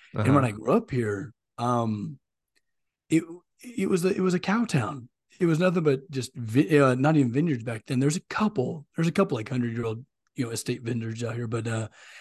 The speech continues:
Speaker 1: it was primarily nuts. It was nuts and cattle. And I
Speaker 2: Oh.
Speaker 1: grew up on a cattle ranch. And,
Speaker 2: Oh, cool.
Speaker 1: um, yeah, and just grew up in a, a very simplistic way. And then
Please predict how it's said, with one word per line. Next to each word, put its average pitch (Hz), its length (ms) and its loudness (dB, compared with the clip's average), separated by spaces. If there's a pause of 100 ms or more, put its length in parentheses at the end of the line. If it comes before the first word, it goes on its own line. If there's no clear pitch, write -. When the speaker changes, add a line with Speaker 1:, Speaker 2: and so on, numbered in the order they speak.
(100)
Speaker 1:
it - 80 2
was 147 140 6
primarily 135 420 4
nuts. 117 720 -2
It 127 60 2
was 113 160 0 (120)
nuts 135 360 0
and 120 100 0
cattle. 113 480 0 (340)
And 123 120 0
I 165 180 6
Speaker 2:
Oh. 117 120 -8
Speaker 1:
grew 127 120 2
up 120 120 -2
on 101 100 -6
a 101 60 -10
cattle 196 340 4
ranch. 98 400 -4 (200)
And, 139 280 4
Speaker 2:
Oh, 123 200 4
cool. 415 200 8
Speaker 1:
um, 107 120 -2 (600)
yeah, 294 260 2
and 226 260 0
just 247 220 -4 (320)
grew 214 300 4
up 214 160 -4
in 185 60 0
a, 165 80 0
a 139 140 -2
very 131 460 0
simplistic 156 680 -4
way. 127 380 -2
And 127 220 -6
then 120 200 0